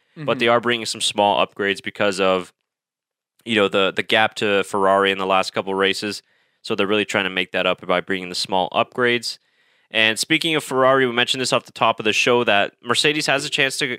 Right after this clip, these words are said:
Speaker 1: clinch the Constructors' Championship in this race.
Speaker 2: Mm-hmm.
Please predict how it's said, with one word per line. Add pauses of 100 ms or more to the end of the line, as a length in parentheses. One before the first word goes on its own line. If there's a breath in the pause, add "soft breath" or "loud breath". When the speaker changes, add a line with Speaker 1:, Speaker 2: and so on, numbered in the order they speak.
Speaker 1:
clinch
the
Constructors'
Championship
in
this
race.
Speaker 2:
Mm-hmm.